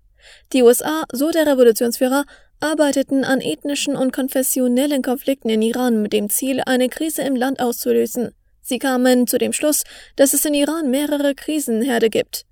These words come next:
Ethnische Unterschiede, religiöse Unterschiede und die Frage von Geschlecht und Frauen,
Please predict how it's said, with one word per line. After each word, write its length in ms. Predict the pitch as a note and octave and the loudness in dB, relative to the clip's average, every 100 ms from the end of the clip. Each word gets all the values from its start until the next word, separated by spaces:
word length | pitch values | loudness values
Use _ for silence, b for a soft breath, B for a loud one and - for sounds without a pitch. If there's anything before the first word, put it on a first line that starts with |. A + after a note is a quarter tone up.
| _ _ - | _ _ -2
Ethnische 540 | D4+ D4 C#4+ - C#4+ | -2 -2 -2 2 2
Unterschiede, 640 | C#4 C#4+ C4+ B3+ B3 B3 - b b - | 2 -2 -2 -2 6 6 6 b b 0
religiöse 640 | A3+ G#3 C4 C#4 B3 A#3+ | 2 2 2 0 2 2
Unterschiede 560 | A#3 B3 B3 A3+ A#3 A#3+ | 4 0 0 2 2 2
und 300 | D4 D4 - | -4 -4 -2
die 140 | D4 | -4
Frage 340 | C#4 D#4+ E4 D4 | -4 -8 -4 -2
von 220 | C#4 C4 | -2 -2
Geschlecht 440 | B3+ - C#4+ C#4+ | -2 -2 -6 -4
und 140 | B3+ A#3+ | -4 -4
Frauen, 440 | - - A3+ G#3 | -6 -2 0 -2